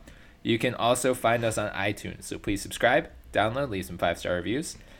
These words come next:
And we're now being hosted on Spreaker, so check them out on Twitter at Spreaker.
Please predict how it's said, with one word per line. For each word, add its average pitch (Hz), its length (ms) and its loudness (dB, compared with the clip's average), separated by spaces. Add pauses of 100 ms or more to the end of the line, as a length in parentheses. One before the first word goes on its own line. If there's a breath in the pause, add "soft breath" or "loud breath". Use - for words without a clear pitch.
(140 loud breath)
And 143 200 6
we're 143 80 4
now 135 180 6
being 120 220 2
hosted 113 360 0
on 104 200 -2
Spreaker, 92 480 -6 (120)
so 87 200 -4
check 95 260 0
them 113 240 0
out 110 220 0
on 110 140 -4
Twitter 117 380 -2
at 87 260 -4
Spreaker. - 480 -2